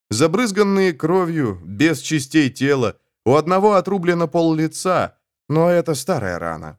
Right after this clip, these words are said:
поняла Фелисин. Недавняя битва, простая засада, не нанесла им урона. Ветер уныло завывал в расселинах скалы. Фелисин с трудом встала,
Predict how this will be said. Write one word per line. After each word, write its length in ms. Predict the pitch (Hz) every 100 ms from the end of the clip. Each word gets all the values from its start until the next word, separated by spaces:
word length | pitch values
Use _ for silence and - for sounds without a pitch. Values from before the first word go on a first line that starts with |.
| _
поняла 360 | 98 101 90 85
Фелисин. 600 | 95 95 92 - 73 78 _ _ _ 98
Недавняя 680 | 127 139 202 208 175 160
битва, 680 | 147 156 165 131 117 85 -
простая 540 | - 120 - 165 147 110
засада, 560 | 104 - 156 120 95 _ _ _
не 140 | 151
нанесла 500 | 165 170 156 165 151
им 140 | 104 98
урона. 420 | 110 113 76 71 _ _ _ _ _ _ _ _ _ _ -
Ветер 520 | 92 165 214 202 185
уныло 460 | 170 160 208 196 160
завывал 480 | 160 156 180 175
в 40 | 147
расселинах 720 | 151 - 160 151 143 131 -
скалы. 460 | - 131 110 80 _ _ _ _ _ _
Фелисин 500 | 113 117 110 135 139
с 100 | 131
трудом 400 | 113 110 123 110
встала, 540 | - - 135 98 -